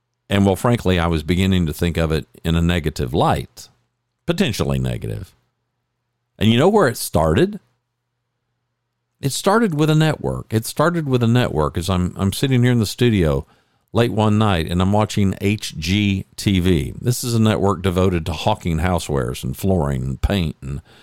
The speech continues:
other items that you need so that you can make your house better, just like the ones you see on T V. Now, don't get me wrong. I'm a fan. I'm a big fan. I love H G T V.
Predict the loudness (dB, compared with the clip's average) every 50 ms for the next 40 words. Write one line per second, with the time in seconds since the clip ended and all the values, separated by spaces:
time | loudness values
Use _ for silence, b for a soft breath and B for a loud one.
0 | b b b b b b b b b -2 0 2 2 2 0 0 -2 0 0 0
1 | 0 0 0 0 0 -2 -4 -4 -4 -4 -4 -4 -2 0 0 2 2 0 0 -2
2 | -4 -4 -2 -2 -2 -2 -4 -6 -6 -4 -2 0 0 -2 -2 -4 -6 -6 -4 -4
3 | -4 -4 -6 -8 -12 -12 -6 -2 0 0 0 0 -4 -6 -6 -8 -8 -6 -6 -6
4 | -4 -4 -4 -4 -4 -4 -4 -6 -6 -6 -6 -6 -6 -6 -6 -6 -2 -2 -2 -2
5 | -2 -2 -4 -4 -2 0 0 2 2 2 2 2 2 0 0 2 2 2 0 0
6 | -2 -4 -6 b b b b b -4 -4 -4 -4 -4 -2 -2 0 2 2 0 -2
7 | -4 -6 -8 -8 -6 -4 -2 -2 -2 0 0 0 0 0 0 -2 -2 0 0 0
8 | 0 -2 -2 -2 0 0 2 2 2 2 0 0 0 -2 -2 -4 -4 -6 -6 -6
9 | -4 -4 -4 -4 -4 -6 -8 -8 -12